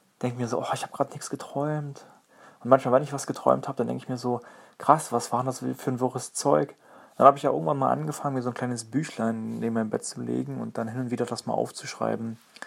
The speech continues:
was ich so träume in letzter Zeit. Und, äh, <laughs> sehr, sehr spannend, muss ich, muss ich echt gestehen. Und dann find ich das manchmal interessant, darüber nachzudenken, „Mensch, woher kommt das denn und was will mir jetzt dieser Traum eigentlich sagen?“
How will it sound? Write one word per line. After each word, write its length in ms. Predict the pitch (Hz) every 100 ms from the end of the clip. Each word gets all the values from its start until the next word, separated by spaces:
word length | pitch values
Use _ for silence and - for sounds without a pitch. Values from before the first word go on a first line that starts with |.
| - - - -
was 160 | - 120
ich 220 | 131 -
so 80 | 120
träume 420 | - - 110 120
in 80 | 110
letzter 260 | 107 - 107
Zeit. 400 | - 113 113 -
Und, 280 | 110 110
äh, 200 | 113 107 113 - - -
<laughs> 160 | - 139
sehr, 260 | - 135 135
sehr 180 | 135
spannend, 340 | 135 - 139 127
muss 180 | 120 120
ich, 240 | 117 - - - - -
muss 140 | 117
ich 100 | 120
echt 220 | 127 -
gestehen. 400 | - - 139 139
Und 140 | 120 113
dann 260 | 113 113 - - - - _
find 180 | - 127
ich 80 |
das 80 | 127
manchmal 260 | 127 123 127
interessant, 380 | 123 117 127 131
darüber 180 | 117
nachzudenken, 640 | 117 120 127 - 123 120 131
„Mensch, 180 | 120 -
woher 180 | 117 110
kommt 220 | 135 151
das 160 | 156
denn 180 | - 113
und 100 | 110
was 220 | 110 117
will 140 | 117 120
mir 100 | 127
jetzt 200 | 120 -
dieser 160 | 120 117
Traum 300 | - 117 117
eigentlich 340 | 113 110 113
sagen?“ 420 | - 117 113 104